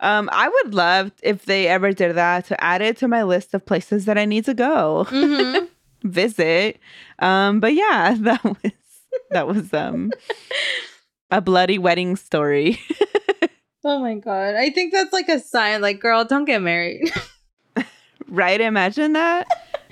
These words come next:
Speaker 1: "I'm sorry, but the ghost said no. I can't marry you." <laughs>
Speaker 2: <laughs> Something's fishy. <laughs>
Speaker 1: Yeah. Traumatizing for sure. <laughs>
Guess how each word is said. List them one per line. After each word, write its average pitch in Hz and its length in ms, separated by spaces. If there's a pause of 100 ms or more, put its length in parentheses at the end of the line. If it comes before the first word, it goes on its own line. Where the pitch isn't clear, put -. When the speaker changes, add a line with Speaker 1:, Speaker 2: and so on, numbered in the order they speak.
Speaker 1:
"I'm 233 200
sorry, 190 380
but 202 160
the 202 80
ghost 165 360
said 262 180
no. 160 520
I - 100
can't - 240
marry - 240
you." 175 220 (100)
<laughs> 349 1500
Speaker 2:
<laughs> - 40
Something's 277 340
fishy. 240 500 (500)
<laughs> - 460
Speaker 1:
Yeah. 175 600 (2250)
Traumatizing 180 760
for 160 120
sure. 160 440
<laughs> - 40